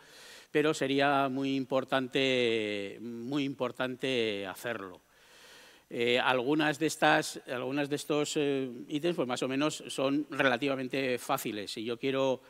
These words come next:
hablar de la actividad de la empresa, cuando, eh,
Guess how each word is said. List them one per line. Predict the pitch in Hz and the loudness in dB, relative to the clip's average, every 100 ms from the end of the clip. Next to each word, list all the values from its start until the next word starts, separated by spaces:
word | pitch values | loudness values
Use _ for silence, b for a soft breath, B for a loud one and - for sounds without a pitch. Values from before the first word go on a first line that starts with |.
| B B B | B B B
hablar | - 123 135 | 0 4 4
de | 131 | 4
la | 131 | 4
actividad | 123 143 127 139 | 4 0 2 4
de | 135 | 4
la | |
empresa, | 131 139 156 165 170 175 - b b _ | 2 0 0 2 0 -2 -12 b b _
cuando, | 107 107 107 110 - - 101 | -2 0 -2 -4 -6 -6 -6
eh, | 104 104 | -6 -8